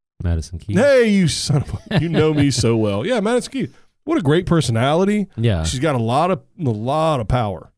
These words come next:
Speaker 1: Her game is not suited for clay necessarily, but yes.
Speaker 2: No, well, but you know what? Yeah, I mean, eh.
Speaker 1: But, um, then again, everybody wins on clay now, so.
Speaker 2: Yeah. Um, and there's not as many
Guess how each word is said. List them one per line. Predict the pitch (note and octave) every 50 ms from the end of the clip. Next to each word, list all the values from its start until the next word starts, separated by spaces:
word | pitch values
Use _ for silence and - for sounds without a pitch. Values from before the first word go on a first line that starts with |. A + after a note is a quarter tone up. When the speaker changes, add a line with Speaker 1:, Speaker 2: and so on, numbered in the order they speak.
| _ _ _ -
Speaker 1:
Her | G2+
game | E2+ G2+ G2 F#2 F2
is | E2 D#2
not | F#2 E2+ E2+ - _ _ _ _
suited | - - F2+ D#2 C#2+
for | - D#2+
clay | - - G#2+ G2 E2
necessarily, | D#2+ D#2+ D#2+ - - F2+ D#2+ D#2 D#2 D#2+
but | C#2+ D2
yes. | E2 E2+ D#2 D#2+
Speaker 2:
No, | D#4 C4 E3 C3 A#2+ C#3+
well, | A3+ A#3 A3+ G#3 F#3+ F#3+ F3+
but | F3+ G#3+ A3+
you | G#3+ G#3
know | G3+ F#3
what? | E3+ E3+ E3 E3+ - _ _ _ _ _ _ _
Yeah, | - G#3+ D3 A2+ G2 F#2
I | G2 A2+ C#3+
mean, | F3 E3 D#3 D3+ D3 C#3+ C3+ - _ -
eh. | F#3 E3+ E3 D3+ C#3+ - _ _ _ _ _ _ _ _ _ _ _ _ _ _ -
Speaker 1:
But, | G#2 B2 A2+ G#2
um, | G2 F#2
then | F2 F#2+ F2+
again, | E2+ F#2 F#2+ E2+ D#2+ D#2+ D2+ - - _ - F2
everybody | D#2+ F#2+ F#2 F2 D2+ E2 D#2+
wins | D#2 E2+ E2 E2
on | E2+ E2
clay | - F2+ E2+ E2+
now, | E2+ E2+ F2 F2
so. | - - F2 D#2+ D2+ - _ -
Speaker 2:
Yeah. | F#3+ D3+ A2 F#2 F2 F2+ - _ _ _ -
Um, | - C3+ C3 B2+ C3 B2+ B2 A#2 A2+ A2+ - _ _ _ _ _ _ _ _ _ _ _ _ _ _ _ _ _ _ _ _ _ _ _ _ _ -
and | B2+ C#3
there's | D#3+ D3+ D#3
not | G#3+ A3 G3
as | C#3+ B2
many | B2+ C#3+ D#3 D#3 C#3+ C3+ B2+ A#2+ A2 G#2+ -